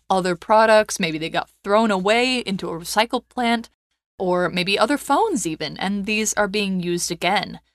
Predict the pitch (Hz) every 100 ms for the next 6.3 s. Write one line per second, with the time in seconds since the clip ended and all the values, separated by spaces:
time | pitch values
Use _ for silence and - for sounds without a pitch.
0 | _ _ _ - 185 165 165 170 170 175
1 | 170 165 - - - 175 175 156 175 170
2 | - - 160 165 151 151 170 156 - _
3 | - - 240 240 262 311 - 294 320 320
4 | - 262 311 175 - 185 - - 185 175
5 | 170 202 214 208 - _ - 226 302 -
6 | - -